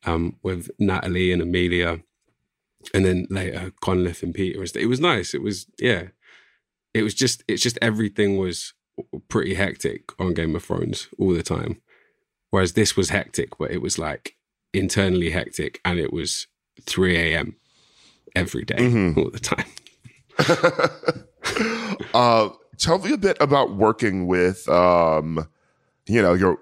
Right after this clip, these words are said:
Speaker 2: co-stars. I mean, you have Sam Reed, who
Speaker 1: Mm-hmm.
Speaker 2: is fantastic, um, as Lestat. And, um, then you've got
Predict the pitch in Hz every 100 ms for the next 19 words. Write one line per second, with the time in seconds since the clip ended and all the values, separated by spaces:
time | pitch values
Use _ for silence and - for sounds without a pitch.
0 | 95 - 120 123 - 69 50 - 98 98
1 | 87 90 95 85 - 101 104 87 82 71
2 | 65 - - 85 82 80 - - 98 113
3 | 76 - - - 107 92 87 104 98 101
4 | - 87 71 - - - - 71 71 73
5 | - 69 65 71 - 87 80 - 95 80
6 | 62 - _ - - - - 82 78 76
7 | 78 82 82 80 78 78 85 104 98 104
8 | 95 76